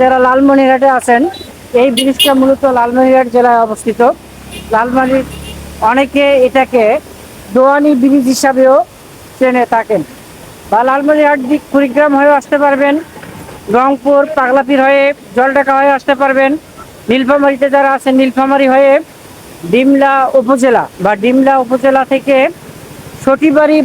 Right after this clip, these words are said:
বাজার হয়ে ডালিয়া ব্রিজ আসতে পারবেন। আর দেখতে পারবেন এই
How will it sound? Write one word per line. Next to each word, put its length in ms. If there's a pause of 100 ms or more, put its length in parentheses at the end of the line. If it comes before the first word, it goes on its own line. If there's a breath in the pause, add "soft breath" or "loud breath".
বাজার 380
হয়ে 200 (960)
ডালিয়া 340
ব্রিজ 260
আসতে 240
পারবেন। 300 (1600)
আর 100 (100)
দেখতে 260
পারবেন 340
এই 60